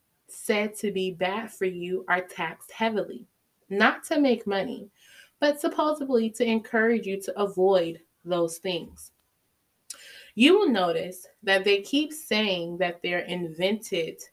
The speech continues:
statutes are the law, which they are most certainly are not. But if they say it often enough, people start believing it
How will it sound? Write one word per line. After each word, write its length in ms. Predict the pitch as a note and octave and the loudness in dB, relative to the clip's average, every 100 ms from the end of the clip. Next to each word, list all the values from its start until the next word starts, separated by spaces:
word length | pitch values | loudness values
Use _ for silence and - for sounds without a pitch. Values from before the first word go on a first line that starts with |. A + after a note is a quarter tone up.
| _ _ | _ _
statutes 920 | - - G3 G#3+ G#3 E3 D#3 D#3 D#3+ - | -18 -6 -6 -6 -10 -12 -12 -12 -14 -8
are 220 | E3 E3+ E3 | 2 2 2
the 100 | F3+ | 0
law, 380 | G3+ F#3+ - - _ _ _ _ _ _ _ | 2 2 0 -12 _ _ _ _ _ _ _
which 440 | F#3 B3 D4+ - F#3+ | 4 4 4 -4 -4
they 240 | F#3+ G3+ G3+ | 2 4 4
are 200 | F#3 F3+ | 0 0
most 580 | F3+ G3+ B3 - - | 0 4 4 2 -6
certainly 800 | - G3+ G#3 F#3+ F#3+ F#3 F3+ G3+ _ | -4 -2 -2 -6 -4 -4 -6 -10 _
are 200 | E3+ E3+ | -2 -2
not. 380 | D#3 D3+ D3 - - - _ - - _ | -4 -6 -8 -10 -16 -16 _ -20 -20 _
But 120 | G#3+ G#3+ | 2 6
if 160 | A3+ | 4
they 240 | G#3+ G3+ G3 | 4 2 2
say 380 | - A3+ C4 | 0 2 4
it 160 | E4 D#4+ | 2 0
often 480 | A3+ A#3 A#3+ - A#3 | 2 2 2 -2 0
enough, 460 | A#3 G#3+ F3+ F3+ - _ _ _ _ | 2 0 -4 -6 -18 _ _ _ _
people 360 | G3 F#3+ F3+ | -6 -4 -4
start 360 | F3+ - F3+ E3+ | -8 -2 -4 -2
believing 500 | F3+ F3+ G#3 A3+ F#3 | -4 0 0 0 -4
it 240 | F3 F#3+ | -6 -8